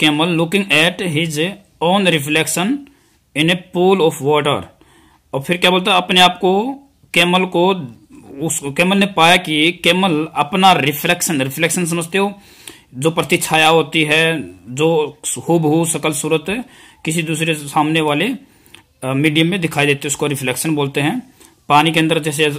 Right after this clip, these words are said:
आपको भी पता है, जैसे छाया मैं अभी दिखा भी देता हूँ, जैसे ये, ये गया, ये अपना जिन गया, उसने देखा कि कैमल पानी पी रहा है और वो अपनी प्रतिछाया को देख रहा है। तो आगे, "My friend," said the jinn, जिन ने कहा, "हे मेरे दोस्त,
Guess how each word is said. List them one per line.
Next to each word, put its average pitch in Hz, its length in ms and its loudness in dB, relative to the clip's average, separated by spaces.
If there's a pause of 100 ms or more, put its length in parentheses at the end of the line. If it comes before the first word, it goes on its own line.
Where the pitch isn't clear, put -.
आपको 131 240 -2
भी 156 60 2
पता 156 240 -6
है, 160 80 -4
जैसे 156 140 -8
छाया 143 220 0
मैं 147 140 0
अभी 143 140 -2
दिखा 139 240 -2
भी 147 100 -2
देता 147 200 -6
हूँ, 196 280 -8 (520)
जैसे 147 300 0
ये, 135 560 2
ये 151 240 0
गया, 139 480 0 (280)
ये 127 80 0
अपना 143 240 0
जिन 143 300 0
गया, 143 260 0
उसने 151 320 -4
देखा 151 260 0
कि 165 160 -4
कैमल 165 380 0
पानी 156 320 0
पी 151 200 2
रहा 147 120 4
है 165 80 2
और 185 180 0
वो 156 120 4
अपनी 156 180 -2
प्रतिछाया 151 480 -4
को 196 140 -2
देख 151 260 2
रहा 113 160 -4
है। 98 280 -10 (920)
तो 156 80 2
आगे, 156 360 0 (480)
"My 170 260 4
friend," 185 500 4 (240)
said 190 420 2
the 180 100 4
jinn, 160 280 2
जिन 175 180 0
ने 196 100 2
कहा, 170 600 2
"हे 180 100 2
मेरे 175 200 4
दोस्त, 151 420 2